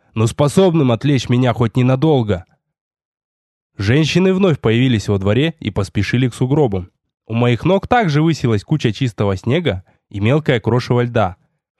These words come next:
Чуть в стороне на холодной земле лежал сшитый шерстью внутрь просторный балахон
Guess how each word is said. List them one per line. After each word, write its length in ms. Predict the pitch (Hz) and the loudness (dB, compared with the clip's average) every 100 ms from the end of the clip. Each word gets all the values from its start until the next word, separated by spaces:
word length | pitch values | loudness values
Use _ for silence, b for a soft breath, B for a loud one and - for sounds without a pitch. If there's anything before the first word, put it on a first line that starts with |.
| _ - | _ -4
Чуть 240 | 151 185 | -2 -2
в 40 | |
стороне 640 | - - 110 139 175 110 - | -2 -2 0 2 2 0 -4
на 140 | - 98 | -10 -6
холодной 500 | - 131 147 123 104 | 0 2 2 2 0
земле 420 | 90 95 98 147 | -2 -2 0 0
лежал 440 | 196 131 107 110 | 2 0 0 0
сшитый 460 | 87 - 127 107 92 | -2 -4 -2 -2 -6
шерстью 540 | - - 107 - 98 | -6 -2 -2 -4 -8
внутрь 400 | 90 95 175 160 | -4 -2 0 0
просторный 580 | 101 - 85 - 113 135 | -2 -8 -6 -2 0 0
балахон 640 | 123 147 180 - 214 131 | 0 0 0 0 0 2